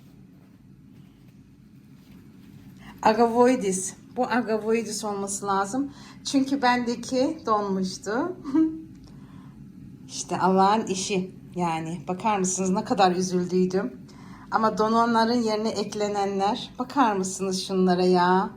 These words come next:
Ve ne kadar sağlamlar. İnanın ta Türkiye'den geldi bunlar. Bir tane yaprağı bile düşmedi yani. Düşünebiliyorsunuz mu? Allah herkesin gönlüne göre versin. Şuna bakın.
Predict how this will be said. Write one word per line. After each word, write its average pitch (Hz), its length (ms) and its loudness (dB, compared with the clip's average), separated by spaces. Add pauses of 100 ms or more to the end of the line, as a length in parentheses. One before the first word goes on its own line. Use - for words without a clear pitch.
(1200)
Ve 269 240 8
ne 262 100 8
kadar 269 320 6
sağlamlar. 214 840 4
İnanın 254 580 4
ta 285 220 -2
Türkiye'den 285 600 0
geldi 208 400 -2
bunlar. 208 440 -4 (420)
Bir 370 240 6
tane 269 320 4
yaprağı 294 580 2
bile 277 260 2
düşmedi 226 480 -2
yani. 196 380 0
Düşünebiliyorsunuz 262 800 0
mu? 233 300 -2 (960)
Allah 269 280 6
herkesin 285 460 4
gönlüne 247 340 4
göre 226 280 4
versin. 202 720 0
Şuna 294 400 0
bakın. 254 760 2